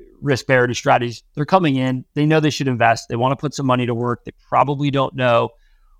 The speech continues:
what they want to do. They probably also don't even wanna think about it. They just wanna do it and kind of move on. So how do you build a product for them that's beautiful, intuitive, and amazing? And that's how we de-scope. And you can do that very quickly as opposed to building these huge, huge, broad products.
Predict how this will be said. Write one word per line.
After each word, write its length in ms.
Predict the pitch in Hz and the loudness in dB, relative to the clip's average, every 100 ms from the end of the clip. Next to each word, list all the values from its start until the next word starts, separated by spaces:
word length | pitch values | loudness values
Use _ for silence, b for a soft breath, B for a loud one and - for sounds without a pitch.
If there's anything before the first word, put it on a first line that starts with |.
| - | -14
what 340 | - 143 135 | -2 0 2
they 100 | 135 | 0
want 240 | 123 139 - | 0 0 0
to 80 | |
do. 80 | 185 | -2
They 100 | 175 | -4
probably 340 | - - 185 - | -4 -4 -4 -4
also 240 | 147 - | -8 -2
don't 100 | 175 | 0
even 140 | 170 160 | 0 -2
wanna 180 | 143 - | -4 -6
think 320 | _ 113 147 | _ -10 -6
about 240 | 147 190 | -2 0
it. 140 | 220 - _ _ - | 0 -4 _ _ -4
They 80 | |
just 180 | 135 - | -2 0
wanna 160 | 202 156 | 0 -2
do 240 | - 131 | -2 -2
it 80 | 151 | -2
and 80 | 147 | -4
kind 160 | 143 | -6
of 100 | 117 | -8
move 260 | 123 127 117 | -6 -6 -4
on. 320 | 117 131 180 - _ _ _ | -2 -2 -2 -6 _ _ _
So 320 | - 147 147 | 2 2 0
how 160 | - 165 | 0 0
do 60 | 165 | 2
you 100 | 156 | 0
build 220 | 143 131 | 0 -2
a 40 | |
product 340 | - 131 123 - | 2 2 2 -2
for 100 | 120 | 0
them 240 | 113 131 | 2 2
that's 160 | 120 - | -2 -6
beautiful, 380 | 127 123 - 123 | -8 -6 -2 -2
intuitive, 420 | 113 - 120 113 | -4 -4 0 0
and 80 | 110 | -2
amazing? 460 | 107 110 113 143 143 | -4 -4 0 2 2
And 100 | 123 | 2
that's 200 | 120 - | 0 0
how 100 | 135 | -4
we 140 | 110 98 | -6 -8
de-scope. 560 | 117 110 - 120 123 143 | -8 -8 -4 0 0 0
And 120 | 127 | -6
you 80 | 131 | -6
can 180 | 151 127 | -4 -2
do 200 | 151 165 | 0 2
that 240 | 143 123 | 2 2
very 180 | 127 113 | -2 -2
quickly 380 | - 117 - 139 | -6 -6 0 0
as 80 | |
opposed 320 | 123 - 120 - | 0 -2 -4 -2
to 60 | |
building 320 | 107 117 120 | 0 0 0
these 200 | 117 107 - _ _ _ | -4 -6 -12 _ _ _
huge, 580 | _ - 151 143 117 - | _ 0 2 4 2 -2
huge, 240 | 120 98 | -4 0
broad 280 | 123 117 110 | 2 2 2
products. 520 | - 113 127 170 | 2 4 4 0